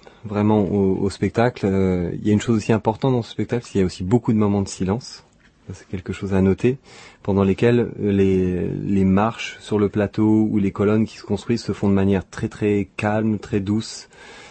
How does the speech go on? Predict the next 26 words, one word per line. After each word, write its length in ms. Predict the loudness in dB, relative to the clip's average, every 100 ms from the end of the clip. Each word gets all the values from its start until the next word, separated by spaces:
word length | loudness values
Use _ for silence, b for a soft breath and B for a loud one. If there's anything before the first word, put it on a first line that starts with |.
| B -6
et 200 | -2 -2
très 200 | 0 0
lente. 460 | 2 0 -4 -18 B B B _
Et 40 | -10
c'est, 160 | -8 -8
c'est 160 | -6 -2
quelque 220 | -2 -2
chose, 400 | -6 -8 -8 -10
euh, 280 | -4 -4 -4 -4 -4
auquel 200 | -2 -2
ils 60 | -2
étaient 160 | -6
très 200 | -2 0
attachés 340 | 0 0 -4 -6
de 80 |
travailler 300 | -6 -2 -2
sur 80 | -2
cette 220 | -4 -2
lenteur 340 | 0 -2 -2 0
et 60 |
non 80 | -2
pas 120 | -2
sur 160 | -6 -2
l'énergie 480 | 0 2 0 -2 -2
ou 60 |
l'explosion. 480 | -2 -4 -4 -4 -4